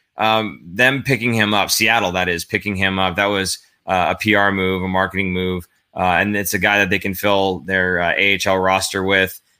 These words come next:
And, you know, he'll be good for a solid call up here and there, uh, especially <laughs> because the team that they decided to put together probably could use him. Uh, I wasn't overly impressed. But,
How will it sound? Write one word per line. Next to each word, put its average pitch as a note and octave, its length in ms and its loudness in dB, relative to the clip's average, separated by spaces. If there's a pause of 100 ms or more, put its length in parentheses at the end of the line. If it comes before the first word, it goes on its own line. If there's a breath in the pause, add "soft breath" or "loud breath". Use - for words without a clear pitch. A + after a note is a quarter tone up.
And, F#2 320 -2
you A2+ 100 0
know, A#2 80 2
he'll C3+ 160 4
be B2 160 2
good A2+ 320 0
for A2+ 140 4
a G#2+ 40 2
solid A2 360 2
call G#2 220 2
up F#2+ 140 -2
here G2+ 180 4
and G2 140 0
there, G2 300 2 (280)
uh, F2 120 -4
especially G#2+ 380 -2
<laughs> - 20 -2
because D#3 320 2
the D3 100 2
team D3 220 0
that B2 160 0
they A2 180 4
decided G#2 320 2
to F#2+ 80 -4
put F#2+ 160 -6
together F#2+ 500 0 (100)
probably A2 280 2
could B2+ 160 -2
use D#3+ 180 4
him. F#2 200 -2 (380 soft breath)
Uh, G#2+ 380 2
I - 20 2
wasn't A#2+ 260 0
overly A#2 320 -2
impressed. G#2+ 540 0
But, G2+ 200 2